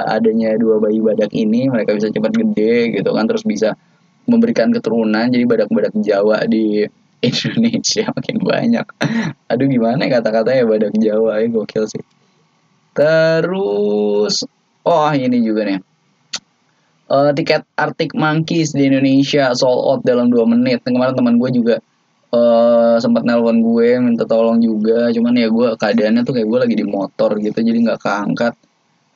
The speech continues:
Dan bener, eh, euforianya ini keren banget, padahal masih tahun depan gitu, dua ribu dua tiga, two thousand and twenty-two,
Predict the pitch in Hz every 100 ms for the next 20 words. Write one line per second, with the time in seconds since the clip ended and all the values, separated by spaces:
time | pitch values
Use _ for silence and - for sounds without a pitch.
0 | _ - 160 180 233 220 226 - _ _
1 | _ _ _ 135 143 147 147 143 143 143
2 | 147 143 143 156 185 165 147 156 160 139
3 | 143 156 147 143 135 135 131 - - _
4 | 120 127 - - 143 120 117 113 117 120
5 | 117 107 117 117 110 117 123 107 110 110
6 | 107 110 113 113 110 - 120 139